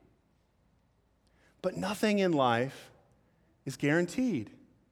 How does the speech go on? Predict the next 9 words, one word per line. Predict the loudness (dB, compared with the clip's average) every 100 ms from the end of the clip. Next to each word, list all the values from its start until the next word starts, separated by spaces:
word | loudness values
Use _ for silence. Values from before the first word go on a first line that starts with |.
| _ _ _ _ _ _ _ _ _ _ _ _ _
There's | 0 2
nothing | 6 6 6 6 4 2 -4 -16 -20 _ _ _ _ _ _ _ 2
in | 4
life | 6 4 2
that | -2
is | -2 0
owed | 2 2 -4 -6
to | -6
you. | -6 -8 -12